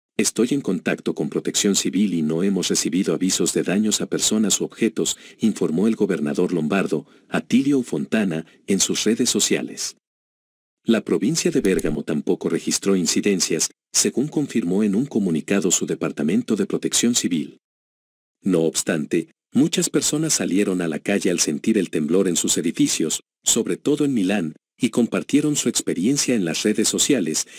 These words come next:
situando enseguida la etiqueta terremoto en lo más comentado en la red social Twitter. El terremoto tuvo una pequeña réplica poco tiempo después, de magnitud dos punto dos, según los datos del I N G V.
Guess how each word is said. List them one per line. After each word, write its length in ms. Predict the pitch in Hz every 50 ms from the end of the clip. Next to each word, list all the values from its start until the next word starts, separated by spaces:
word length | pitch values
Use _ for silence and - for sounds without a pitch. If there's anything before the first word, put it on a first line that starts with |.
| -
situando 520 | - - - 107 - - 113 131 151 147 139
enseguida 500 | 117 - - 82 - 98 120 131 135 127
la 100 | 120 101
etiqueta 600 | 87 - - - - 120 131 - - 110 110 - - _ _ _
terremoto 600 | - 101 - 80 80 90 120 120 - 127 117 113 - _ _ -
en 160 | 113 104 95
lo 100 | 80 76
más 220 | 78 87 113 -
comentado 600 | - - 120 95 73 71 - - 110 113 113 113
en 80 | 101 90
la 80 | 82
red 180 | 80 90 98 101
social 460 | - - - 92 - - 123 131 131 -
Twitter. 460 | - 120 - - - 73 - - _ _ _ _ _ _ _ _ _ _ _ _ _ _ _ _ _
El 200 | - 127 120 -
terremoto 520 | - 117 - 110 98 98 139 156 - 170 165
tuvo 300 | - - 160 156 165 170
una 180 | 180 180 175
pequeña 420 | - 147 131 - 107 101 90 87 80
réplica 460 | - 90 90 - - 80 - - -
poco 320 | - - 85 - - 82
tiempo 300 | - - 92 82 80 85
después, 500 | 78 78 73 - - 113 101 82 - - - _ _ _ _
de 140 | - 113 104
magnitud 500 | 92 85 80 - 87 80 - - 143 160 156
dos 220 | - 113 131 - -
punto 340 | - 143 156 151 - 143 117
dos, 300 | 110 87 78 - - - _ _ _
según 380 | - - - 90 - - 104 127
los 160 | 107 92 -
datos 340 | 104 110 - - 123 113 -
del 160 | 90 80 73
I 140 | 78 90 107
N 160 | 113 110 -
G 180 | - - 101 92
V. 320 | 80 - 85 71 - -